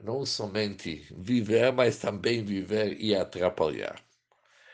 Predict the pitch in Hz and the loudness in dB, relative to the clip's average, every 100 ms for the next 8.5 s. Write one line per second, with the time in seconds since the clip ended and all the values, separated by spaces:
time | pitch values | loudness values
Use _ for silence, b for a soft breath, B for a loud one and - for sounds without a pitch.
0 | B B B B 151 156 151 - 110 - | B B B B 0 2 -2 -4 -4 0
1 | 104 98 98 95 95 92 95 - 131 127 | 2 2 0 -4 -4 -4 -6 -4 -4 -2
2 | - - - _ _ _ _ B B B | -4 -10 -20 _ _ _ _ B B B
3 | B - 90 - 120 123 110 101 - - | B -8 -6 2 2 2 -2 -6 -8 -2
4 | - 113 80 - - 104 - 92 78 90 | 2 4 2 0 0 0 0 -2 -4 -4
5 | 78 92 - 73 78 - - 92 92 101 | -4 -6 -8 -10 -8 -8 -8 -8 -4 -4
6 | 110 98 98 87 78 82 - 87 90 107 | -4 -8 -8 -8 -10 -6 2 2 2 -2
7 | - B B B B - 98 107 110 113 | -8 B B B B -6 0 2 2 0
8 | 110 - 87 - 101 | -2 -4 -10 -6 -6